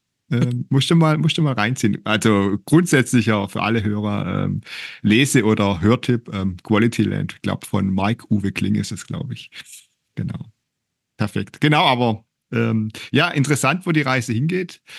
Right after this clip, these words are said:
Äh, ich sehe es ähnlich, ähm, und da ist eigentlich immer die Frage, wir haben grad die, die Zuhörer vom Podcast, meistens mittelständische Unternehmen oder kleinere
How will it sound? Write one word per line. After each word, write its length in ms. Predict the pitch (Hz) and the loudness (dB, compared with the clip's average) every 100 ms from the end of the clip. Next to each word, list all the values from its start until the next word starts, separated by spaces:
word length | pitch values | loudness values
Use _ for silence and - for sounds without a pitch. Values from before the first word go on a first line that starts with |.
| - - _ | -18 -20 _
Äh, 140 | 120 127 | 2 2
ich 160 | 143 | 4
sehe 160 | - 156 | 4 4
es 160 | 135 | 4
ähnlich, 480 | 135 156 196 233 - | 2 2 2 -2 -4
ähm, 580 | 139 143 143 143 139 - _ _ _ _ _ _ _ _ _ _ _ - | -4 -4 -2 -2 -4 -6 _ _ _ _ _ _ _ _ _ _ _ 2
und 460 | 135 131 127 - - - _ _ _ _ _ | 4 4 -2 -12 -16 -20 _ _ _ _ _
da 120 | - | -2
ist 100 | 123 | 2
eigentlich 120 | 147 131 | 4 4
immer 120 | 143 | 4
die 80 | 120 | 2
Frage, 340 | 104 107 151 | 0 0 0
wir 100 | 123 | 0
haben 200 | 117 - _ _ | -4 -8 _ _
grad 360 | 113 120 - - - | -4 -4 -4 -14 0
die, 320 | 113 110 104 - - - _ - | 2 4 0 -4 -20 -20 _ -12
die 60 | |
Zuhörer 440 | 113 135 139 151 147 | 0 6 8 6 4
vom 160 | 139 | 0
Podcast, 720 | - 131 127 127 127 127 - - | 2 0 0 -2 -2 -2 -10 -6
meistens 560 | 113 110 110 123 - | -2 -2 0 -2 0
mittelständische 720 | 131 123 139 - 120 120 113 120 | 2 4 4 4 2 2 2 2
Unternehmen 480 | 110 110 135 160 | 2 4 2 2
oder 180 | 135 113 | 0 -4
kleinere 560 | 113 110 135 139 135 | -2 0 2 2 0